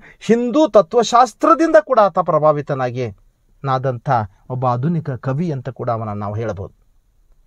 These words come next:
ಆತನೇ ಮುಂದೆ ವ್ಯಕ್ತಿ ನಿರಪೇಕ್ಷವಾದದ ಪ್ರವರ್ತಕನಾಗಿ ಹೊರಹೊಮ್ಮುವಂಥದ್ದು. ಇಂಗ್ಲಿಷ್ ಸಾಹಿತ್ಯದ ಕವಿ, ನಾಟಕಕಾರ, ಸಾಹಿತ್ಯ ವಿಮರ್ಶಕ ಅಂಥೇಳಿ ನಾವು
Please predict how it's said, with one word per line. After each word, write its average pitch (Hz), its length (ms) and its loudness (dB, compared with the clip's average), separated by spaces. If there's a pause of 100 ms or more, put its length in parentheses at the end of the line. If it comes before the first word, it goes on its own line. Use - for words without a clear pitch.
(300)
ಆತನೇ 165 440 -2
ಮುಂದೆ 135 520 -4 (1400)
ವ್ಯಕ್ತಿ 285 420 4
ನಿರಪೇಕ್ಷವಾದದ 240 1000 4 (360)
ಪ್ರವರ್ತಕನಾಗಿ 180 1400 2
ಹೊರಹೊಮ್ಮುವಂಥದ್ದು. 117 1080 -6 (800)
ಇಂಗ್ಲಿಷ್ 180 580 0
ಸಾಹಿತ್ಯದ 131 760 -2
ಕವಿ, 156 520 -2
ನಾಟಕಕಾರ, 135 760 -6 (640)
ಸಾಹಿತ್ಯ 165 580 2
ವಿಮರ್ಶಕ 175 800 0 (560)
ಅಂಥೇಳಿ 185 460 4 (280)
ನಾವು 127 500 -6